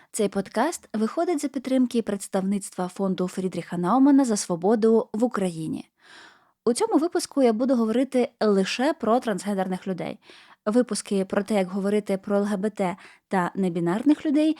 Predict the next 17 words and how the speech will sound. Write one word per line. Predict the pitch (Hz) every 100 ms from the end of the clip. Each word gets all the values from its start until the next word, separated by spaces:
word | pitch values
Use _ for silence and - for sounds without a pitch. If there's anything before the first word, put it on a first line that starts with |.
| - - -
виходили | 226 370 415 330
у | 294 233
минулому | 202 214 240 196
сезоні, | - 185 262 277 262
і | 208 180
я | 196 220
залишу | 185 175 208 - 214 -
на | 190
них | 180 -
посилання | 175 180 175 180
в | 165
описі. | - 139 - 208 - - - - - -
А | 202
зараз | 185 220 320 370 -
розбираємося | 233 233 190 185 240 277 - 208
в |
поняттях | - 185 185 226 - 208